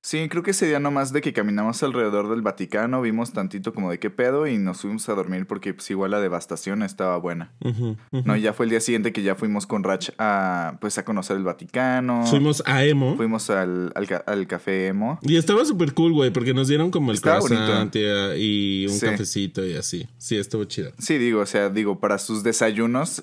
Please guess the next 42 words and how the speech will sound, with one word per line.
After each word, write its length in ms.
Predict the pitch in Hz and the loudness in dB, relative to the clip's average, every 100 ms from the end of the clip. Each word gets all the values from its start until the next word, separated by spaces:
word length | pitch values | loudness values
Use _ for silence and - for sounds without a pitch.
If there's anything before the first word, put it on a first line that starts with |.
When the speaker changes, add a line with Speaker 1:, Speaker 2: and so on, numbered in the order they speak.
| - | -4
Speaker 1:
que 80 | |
decían 240 | 107 92 104 | -4 -2 -2
desayuno 460 | 104 117 127 185 | -2 -2 -2 -2
completo, 560 | 160 104 101 123 131 104 | -2 -2 -2 -2 -2 0
y 80 | 92 | 0
el 100 | 92 | -2
desayuno 440 | 98 - 104 135 | -2 -2 -2 -2
completo 420 | 131 98 101 101 110 | -2 -2 -2 0 0
era 400 | 107 107 104 90 - - - | 2 2 0 -2 -12 -20 -6
un 140 | 123 | -2
croissant 540 | 123 127 113 117 139 180 | 2 2 2 0 0 -2
y 100 | 120 | -4
un 80 | 110 | -2
café, 380 | 107 - 101 92 | -2 0 0 0
y 120 | 107 | -2
ya, 280 | 104 95 98 | 2 2 0
y 100 | 104 | -2
tú 100 | 92 | -4
así 180 | 98 110 | -2 -2
de, 120 | 98 | 0
"Bro, 320 | 92 92 92 | 0 0 -2
¿neta?". 440 | 110 101 98 - 359 | -2 -4 -4 -4 -4
Speaker 2:
Verga, 400 | 104 107 127 131 98 | -2 0 0 0 0
güey, 240 | 95 107 | 0 0
Grax. 420 | 110 110 - - | 0 0 0 0
<laughs> 920 | 139 151 170 180 - - - - - 147 | 2 4 6 4 2 -6 -20 -16 -8 -6
Speaker 1:
Sí, 160 | - | 2
Speaker 2:
Qué 60 | 120 | 4
Speaker 1:
no 40 | 117 | 6
Speaker 2:
ofertón, 480 | 127 120 113 113 120 | 4 4 2 2 2
güey. 180 | 107 131 | 2 4
Speaker 1:
mames. 280 | 180 151 127 - 196 | 4 4 2 0 0
Speaker 2:
<laughs> 280 | 294 - - | 0 -4 -12
Speaker 1:
Sí. 280 | - 110 98 104 - _ - - - - - - | -6 -4 -4 -8 -20 _ -10 -8 -12 -16 -18 -6
Speaker 2:
Pero 320 | - 147 151 156 | 2 4 6 6
bueno, 320 | 170 165 120 | 6 6 6
de 160 | 135 | 6
eso 160 | 135 165 | 4 4
a 60 | 143 | 4
nada, 300 | 139 131 131 | 4 2 2
güey. 280 | 127 143 226 | 2 0 0
Speaker 1:
Exactamente. 840 | 117 - 110 120 104 98 95 87 | -2 0 0 0 0 -2 -4 -8